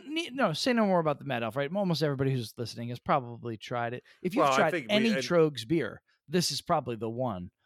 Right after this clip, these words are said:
Speaker 2: The
Speaker 1: Um,
Speaker 2: beer that our, our boy Woodman here has, uh, cracked open on a ten A M episode of the De-, Degenerate Dungeon.
Speaker 1: I did, and I wasn't
Speaker 2: How
Speaker 1: scared
Speaker 2: about
Speaker 1: to do
Speaker 2: you?
Speaker 1: it, and it was
Speaker 2: <laughs>
Speaker 1: delicious.
Speaker 2: No.
Speaker 1: Um,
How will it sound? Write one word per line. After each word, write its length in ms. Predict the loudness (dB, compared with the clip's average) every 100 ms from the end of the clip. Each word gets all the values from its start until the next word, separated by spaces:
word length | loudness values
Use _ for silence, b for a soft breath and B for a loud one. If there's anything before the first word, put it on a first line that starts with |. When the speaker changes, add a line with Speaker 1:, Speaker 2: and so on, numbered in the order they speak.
| _ -2
Speaker 2:
The 140 | 0
Speaker 1:
Um, 0 |
Speaker 2:
beer 280 | 2 2 2
that 220 | 2 -4 -4
our, 280 | 0 0 2
our 160 | 0 0
boy 300 | 0 0 0
Woodman 400 | 0 -2 -2 -2
here 260 | -2 -2 0
has, 420 | 2 2 2 0
uh, 540 | 2 4 4 4 2 0 -6 -12 -12
cracked 400 | -2 -2 -2 -2
open 320 | -2 -2 -4
on 280 | -2 -2 -2
a 440 | -2 0 0 -2 -4 -10
ten 260 | -6 -2 0
A 160 | 2
M 380 | 2 2 0 -4 -2
episode 540 | -2 -2 -4 -2 -2
of 140 | -2
the 80 | -4
De-, 260 | -2 -2 -2 -4
Degenerate 500 | -8 -4 -2 -4 -4
Dungeon. 420 | -4 -4 -10 -14 -10
Speaker 1:
I 80 | -6
did, 280 | -4 -4 -8 -8
and 100 | -6
I 40 |
wasn't 280 | -6 -8 -10 -10
Speaker 2:
How 60 |
Speaker 1:
scared 20 | -10
Speaker 2:
about 180 | -10
Speaker 1:
to 60 | -10
do 140 | -6
Speaker 2:
you? 20 | -6
Speaker 1:
it, 120 | -6
and 100 | -10
it 40 | -8
was 180 | -8
Speaker 2:
<laughs> 0 |
Speaker 1:
delicious. 520 | -8 -8 -6 -6 -6 -4
Speaker 2:
No. 600 | -2 0 -2 -4 -4 -6 -8 -4
Speaker 1:
Um, 340 | -2 -2 -6